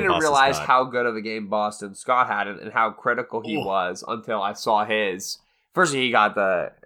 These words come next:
Speaker 1: player of the week, and then I saw his stat line, and then I watched the film, and I was like, "Oh, Miles Sanders," like, in my head, Miles Sanders missed, like, part of the second half. No, he missed, like, three quarters.
Speaker 2: Mm-hmm.
Speaker 1: And Scott was like, "Yeah, I'm a bell cow now. You can, can deal with it.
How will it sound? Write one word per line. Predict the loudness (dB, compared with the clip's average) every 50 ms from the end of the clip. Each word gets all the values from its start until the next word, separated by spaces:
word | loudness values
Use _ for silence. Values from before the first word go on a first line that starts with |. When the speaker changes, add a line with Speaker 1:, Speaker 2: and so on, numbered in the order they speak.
| -20 -2
Speaker 1:
player | 0 0 0 0
of | -2
the | 2
week, | 2 2 2 2 -4 -14 _ _ _
and | -8 -6 -2 0
then | 0 2 2 2 2 0 0
I | 2 0 0 2
saw | 0 -4 -4
his | -4 -4
stat | 0 2 2 4
line, | 4 4 4 4 2
and | 0 0
then | 2
I | 2
watched | 2 2 0 -2
the | -2
film, | 0 0 2 2
and | 2
I | 0
was | 0 0
like, | -2 -4 -2 2
"Oh, | 4 6 6 4 4
Miles | 2 4 4 4 4 4
Sanders," | 2 0 0 0 0 -2 0
like, | 0 -2 -2 -4 _ _ -10 _
in | -4 -2
my | 0 0 2
head, | 2 0 0 2
Miles | 4 4 4 4 4
Sanders | 0 -4 -4 -4 -4
missed, | -4 -4 -6 -4 0
like, | 2 2 2 2 -4 _ _
part | -2 2 4 4 4 2
of | 0 -4 -4 -6
the |
second | -6 -6 -6 -6 -6 -6
half. | -6 -6 -6 -6 -10 _ _ _
No, | 4 4 4 4
he | 2 0
missed, | 0 0
like, | -2 -2
three | -2 -4 -4
quarters. | 2 2 2 4 2 0 -4 -6 -12 -18 -20 -20 _ _ _
Speaker 2:
Mm-hmm. | -8 -8 -8 -8 -10 -12 -4 -2
Speaker 1:
And | 0 2 2 2 0 -2 -4 -10
Scott | -8 0 0 4 4 6 4 4 2 0
was | -4 0 0
like, | 0 0 2
"Yeah, | 4 4 4
I'm | 4 2 0
a | 2
bell | 4 4 4 4 2
cow | 0 0 0 0
now. | -2 -4 -6 -6 -6
You | -6 -8 -8
can, | -8 -10 -12 -14 _
can | _ -16 -8
deal | -6 -6 -4 -4
with | -6 -8 -10 -10
it. | -8 -8 -10